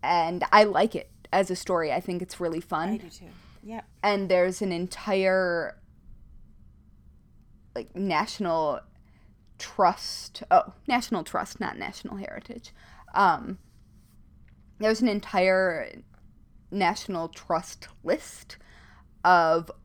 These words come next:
Speaker 1: the sites that you can visit that are connected to Tolkien.
Speaker 2: Mm-hmm.
Speaker 1: And I just, it's very neat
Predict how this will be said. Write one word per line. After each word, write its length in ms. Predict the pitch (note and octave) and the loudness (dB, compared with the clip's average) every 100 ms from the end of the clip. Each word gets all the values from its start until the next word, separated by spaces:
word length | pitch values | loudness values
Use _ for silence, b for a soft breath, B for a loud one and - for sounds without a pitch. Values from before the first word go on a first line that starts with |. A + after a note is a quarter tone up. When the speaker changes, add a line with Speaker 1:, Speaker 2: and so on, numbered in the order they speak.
| - | -14
Speaker 1:
the 240 | F#3 F3+ F3 | -10 -4 -6
sites 420 | - F3+ F#3 - | 0 0 0 -6
that 120 | - | -8
you 120 | F#3 G3+ | -6 -6
can 380 | F#3+ E3+ E3+ E3 | -6 -6 -8 -6
visit 600 | E3 G3+ C#4+ - - - b b - | -6 -4 -6 -6 -12 -12 b b -2
that 220 | F3+ F3 - | 2 2 4
are 160 | E3+ | 2
connected 600 | F3 G3+ E3 F#3+ - D#4+ | 0 -4 -6 -6 -6 -6
to 120 | - E4+ | -2 -4
Tolkien. 560 | - F4 - G4+ G4 G4 B B B B | -2 -4 -4 -4 -4 -8 B B B B
Speaker 2:
Mm-hmm. 220 | A#3+ B3+ C#4 - - - - - C#3+ - - | -10 -8 -10 -14 -20 -20 -20 -20 -20 -20 -12
Speaker 1:
And 720 | - F#3+ F3 E3+ E3 D#3+ - - - - - - - - - - - - - - - - - - - - - - - | -2 0 0 -2 -8 -10 -12 -14 -20 -20 -20 -20 -20 -20 -20 -20 -20 -20 -20 -20 -20 -20 -20 -20 -20 -20 -20 -20 -6
I 100 | - | -4
just, 220 | E3+ F3+ - - - - - - | -4 -6 -14 -20 -20 -20 -20 -12
it's 240 | - G3+ - | -6 -6 -6
very 340 | - F#3 F3+ | -2 0 0
neat 520 | F3+ E3+ - - - | -2 -6 -10 -10 -10